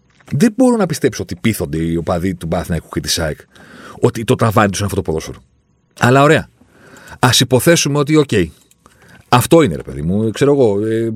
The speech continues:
Κέσσαρες λες βλακίες, τα αποτελέσματα μετράνε, ε, μια χαρά είναι αυτό που κάνει ο Παναθηναϊκός, δεν πειράζει που δεν κάνει σουτ και στο φινάλε να σου πω ότι τα σουτ υπορτι-, υπερτιμημένα είναι, ξέρω εγώ, δηλαδή, ποιος χρειάζεται τα σουτ, ας πούμε.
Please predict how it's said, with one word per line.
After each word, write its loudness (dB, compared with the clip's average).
Κέσσαρες 2
λες 0
βλακίες, 0
τα -2
αποτελέσματα 0
μετράνε, 0
ε, 2
μια 2
χαρά 4
είναι 2
αυτό -4
που -6
κάνει 0
ο -2
Παναθηναϊκός, -2
δεν 2
πειράζει 4
που -6
δεν -4
κάνει -4
σουτ -2
και 2
στο -2
φινάλε 0
να -2
σου -4
πω -2
ότι 0
τα -4
σουτ -4
υπορτι-, -2
υπερτιμημένα 0
είναι, -10
ξέρω -8
εγώ, -6
δηλαδή, -2
ποιος 2
χρειάζεται 2
τα -8
σουτ, -10
ας -16
πούμε. -14